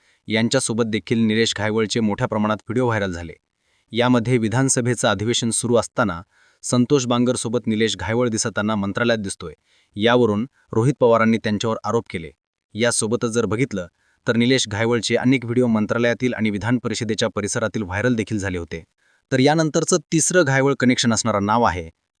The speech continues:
आमदार तानाजी सावंत. आमदार तानाजी सावंत हे शिंदे सेनेचे आमदार आहेत. रोहित पवारांनी घेतलेल्या पत्रकार परिषदेत त्यांनी तानाजी सावंत यांच्यावर देखील आरोप केले. आमदार संतोष बांगर यांच्यासोबतच आमदार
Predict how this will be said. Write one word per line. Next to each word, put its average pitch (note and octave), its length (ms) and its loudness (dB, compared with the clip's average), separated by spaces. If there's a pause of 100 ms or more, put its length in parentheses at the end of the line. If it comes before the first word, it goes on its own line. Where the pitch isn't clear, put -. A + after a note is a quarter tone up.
आमदार A#2+ 480 4
तानाजी G#2+ 360 2
सावंत. F#2 360 0 (560)
आमदार C3 360 6
तानाजी B2+ 280 2
सावंत B2 400 2
हे A#2+ 160 -2
शिंदे A2+ 300 2
सेनेचे G#2+ 360 0
आमदार G2+ 240 2
आहेत. G#2 180 0 (720)
रोहित C3+ 260 4
पवारांनी B2 360 6
घेतलेल्या A2+ 360 0
पत्रकार G#2+ 440 -2
परिषदेत A#2+ 420 0 (320)
त्यांनी A2+ 320 4
तानाजी A2 280 2
सावंत A2 380 0
यांच्यावर A2+ 340 2
देखील A2 240 0
आरोप G2+ 260 2
केले. E2 160 -8 (560)
आमदार B2 340 6
संतोष A#2 360 2
बांगर G#2+ 400 2 (180)
यांच्यासोबतच G#2 840 0 (500)
आमदार A#2+ 360 6